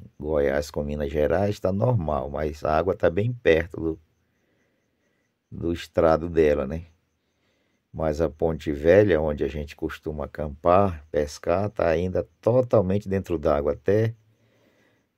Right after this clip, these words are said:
os corrimões estão submersos. Aí está, gente, eu tô pegando aqui por cima. Tem um, uma turma ali, né? Acredito que eles já notaram a presença do drone.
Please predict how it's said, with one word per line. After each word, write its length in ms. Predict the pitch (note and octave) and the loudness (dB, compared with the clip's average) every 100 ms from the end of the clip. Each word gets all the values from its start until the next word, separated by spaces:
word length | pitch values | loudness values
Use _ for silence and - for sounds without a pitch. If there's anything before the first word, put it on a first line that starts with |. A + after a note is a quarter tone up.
| - | -14
os 220 | E2 - | -14 -12
corrimões 720 | - F#2+ F2 D#2+ D#2+ F2+ F#2 | -4 -2 -2 -2 2 2 2
estão 420 | F2 - F2+ F2+ | -2 -2 0 0
submersos. 880 | E2+ F2 F2 F2 D2+ C2+ - - - _ _ _ _ _ - | -4 -8 -8 -6 -6 -8 -12 -20 -20 _ _ _ _ _ -6
Aí 200 | - G#2+ | 0 2
está, 420 | A2 - F#2+ D#2+ | 2 2 2 2
gente, 280 | C2+ C2+ D2+ | 0 -8 -8
eu 60 | |
tô 160 | D2 F2+ | -4 -4
pegando 460 | - F2+ E2 E2 | 0 -2 0 -2
aqui 220 | D#2+ D#2 D#2+ | -2 -4 -8
por 220 | - E2 | -8 -10
cima. 540 | - G#2+ A#2+ A#2+ A2+ - _ _ _ _ _ _ _ _ _ _ _ | -6 -2 0 0 -2 -6 _ _ _ _ _ _ _ _ _ _ _
Tem 160 | - - | -14 -10
um, 300 | E2+ D#2+ D#2 - _ _ _ - | -8 -10 -14 -18 _ _ _ -20
uma 300 | - E2 - - | -14 -12 -12 -10
turma 360 | F2+ E2+ D2+ | -8 -8 -8
ali, 340 | D2+ D2+ G#2+ A2+ | -8 -6 -4 -4
né? 220 | E2+ F2+ _ _ _ _ _ _ _ _ _ _ _ | -4 -10 _ _ _ _ _ _ _ _ _ _ _
Acredito 720 | D#2 D2+ E2 D#2+ C#2+ D#2 D#2+ - | -16 -10 -4 -2 -2 -4 -4 -4
que 60 | |
eles 160 | D#2+ D#2 | -4 -2
já 120 | D#2 | -4
notaram 640 | D2+ D2+ C#2+ D#2 D2 D2 | -2 -6 -4 -2 -2 -2
a 120 | C#2 B1+ | -8 -10
presença 540 | - D2 D#2 C#2+ - | -6 -6 -6 -10 -10
do 120 | - | -12
drone. 560 | D#2 D#2 F2+ G#2 A2 G#2 | -10 -6 -4 -4 -4 -10